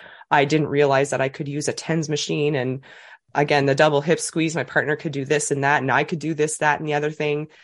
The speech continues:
And so the experience was quite different, having that knowledge. Previous experience probably helped with that as well, no question, but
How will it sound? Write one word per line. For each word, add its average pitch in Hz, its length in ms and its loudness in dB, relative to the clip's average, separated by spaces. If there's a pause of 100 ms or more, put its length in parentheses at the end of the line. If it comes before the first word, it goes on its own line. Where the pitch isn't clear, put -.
(140)
And 170 100 -2
so 170 100 2
the 151 100 2
experience 196 600 2
was 151 120 -4
quite 147 300 0
different, 123 400 -6
having 147 420 4
that 139 200 2
knowledge. 156 680 -4 (600)
Previous 208 420 2
experience 160 540 -2
probably 160 380 0
helped 156 240 -2
with 170 120 -6
that 147 140 2
as 156 120 -4
well, 147 240 0
no 156 140 -2
question, 214 640 -2
but 156 320 4